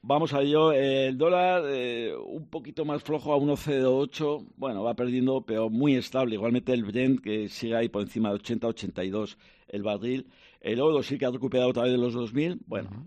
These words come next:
Speaker 1: eh, un tira afloja toda la vida. Y el Bitcoin se mantiene a baja un tres por ciento, pero se mantiene todavía en una zona por encima de los cincuenta mil, muy entonado a cincuenta y un mil quinientos noventa y ocho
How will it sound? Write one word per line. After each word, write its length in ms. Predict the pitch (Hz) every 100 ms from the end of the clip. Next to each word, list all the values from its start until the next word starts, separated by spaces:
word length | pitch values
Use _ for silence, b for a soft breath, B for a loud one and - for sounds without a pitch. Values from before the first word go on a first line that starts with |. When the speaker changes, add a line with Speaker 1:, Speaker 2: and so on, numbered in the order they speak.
| -
Speaker 1:
eh, 220 | 80 76
un 160 | 76 90
tira 240 | 90 95
afloja 460 | 92 104 95 95 87
toda 200 | - 98
la 60 |
vida. 300 | 101 127 170 - B B B B -
Y 120 | 127
el 80 | 120
Bitcoin 580 | 127 107 135 156 160 -
se 160 | -
mantiene 360 | 117 110 143 131
a 60 | 123
baja 220 | 131 -
un 100 | 123
tres 180 | 113 117
por 140 | - 107
ciento, 280 | 120 131 -
pero 100 | 107
se 120 | 85
mantiene 340 | 92 92 107
todavía 340 | 104 104 107 117
en 100 | 107
una 120 | 92
zona 240 | 110 107
por 120 | 90 85
encima 260 | 90 104
de 60 | 104
los 120 | 110
cincuenta 460 | 110 104 110 107 110
mil, 240 | 135 156 b b b b -
muy 260 | 107 127 135
entonado 480 | 135 131 139 156
a 80 | 143
cincuenta 640 | - 113 104 107 104 117
y 120 | 107 107
un 220 | 107 110
mil 200 | 135 147
quinientos 420 | 117 123 123 123
noventa 340 | 120 117 110 110
y 80 |
ocho 520 | 123 - 135 135 -